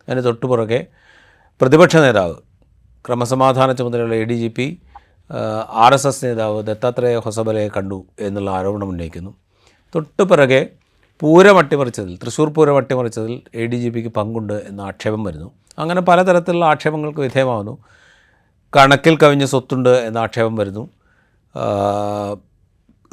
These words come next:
കള്ളപ്പണ ഇടപാടിലൂടെ ഫ്ലാറ്റ് വാങ്ങുകയും മറച്ചു വെക്കുകയും ചെയ്തു എന്ന ആക്ഷേപം വരുന്നു. അങ്ങനെ പലതരത്തിലുള്ള ആക്ഷേപങ്ങൾക്ക് വിധേയമാവുന്നു. ഈ ആക്ഷേപങ്ങൾക്ക് വിധേയമാകുമ്പോഴൊക്കെ ഇതേക്കുറിച്ചൊക്കെ അന്വേഷിക്കാൻ, ആ, ഡി ജി പിയെ ചുമതലപ്പെടുത്തിയിട്ടുണ്ട്. ഡി ജി പിയുടെ റിപ്പോർട്ട് വരാതെ,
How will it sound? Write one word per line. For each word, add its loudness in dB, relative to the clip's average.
കള്ളപ്പണ 6
ഇടപാടിലൂടെ 6
ഫ്ലാറ്റ് 0
വാങ്ങുകയും 0
മറച്ചു -2
വെക്കുകയും -2
ചെയ്തു -6
എന്ന -8
ആക്ഷേപം -4
വരുന്നു. -2
അങ്ങനെ -2
പലതരത്തിലുള്ള 4
ആക്ഷേപങ്ങൾക്ക് 2
വിധേയമാവുന്നു. 0
ഈ 2
ആക്ഷേപങ്ങൾക്ക് 4
വിധേയമാകുമ്പോഴൊക്കെ 0
ഇതേക്കുറിച്ചൊക്കെ 2
അന്വേഷിക്കാൻ, 0
ആ, -8
ഡി 0
ജി -2
പിയെ 2
ചുമതലപ്പെടുത്തിയിട്ടുണ്ട്. -4
ഡി -6
ജി -6
പിയുടെ -2
റിപ്പോർട്ട് -4
വരാതെ, 0